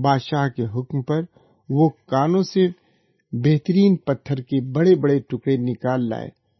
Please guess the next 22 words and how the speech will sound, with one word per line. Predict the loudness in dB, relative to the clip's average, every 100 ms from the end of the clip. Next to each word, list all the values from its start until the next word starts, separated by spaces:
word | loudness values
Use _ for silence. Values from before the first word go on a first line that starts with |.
| _ _ -6
اور | 0 0 0
انہیں | -4 -2 -4
تراش | -4 -2 -2 -2 -4
کر | -4 -4
رب | -4 -6
کے | -6 -8 -6 -6
گھر | -8
کی | -6
بنیاد | -6 -4 -2 -2 -4 -4
کے | -4
لیے | -4 -4
تیار | -6 -8 -8 -6 -10
کیا۔ | -14 -14 -14 -14 _ _ _ _ _ _ _ _
جبل | -6 0 2 4 2
کے | 2
کاریگروں | 0 2 2 4 4 4 4
نے | 2 -2 _ _ _ -2
سلیمان | 2 2 2 2 0
اور | -2 -4 -4
حیرام | -4 -4 -4 -2 0 -2
کی | -4 -8
کاریگری | -4 -4 -4 -2 0 0